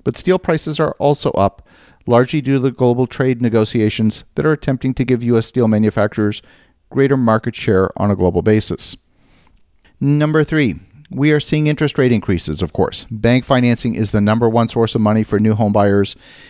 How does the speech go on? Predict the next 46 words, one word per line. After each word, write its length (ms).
and 180
higher 280
interest 320
rates 200
are 160
impacting 600
the 60
affordability, 800
in 80
particular 640
at 100
the 120
entry 220
level 280
of 60
the 60
market. 400
Millennials 480
who 80
want 180
to 40
buy 180
a 80
new 140
home 300
are 60
finding 360
that 160
home 180
prices 460
have 180
increased 420
faster 400
than 160
wages, 460
and 200
builders 380
are 100
having 240
a 80
hard 260
time 320
delivering 420
new 120
product 420
in 60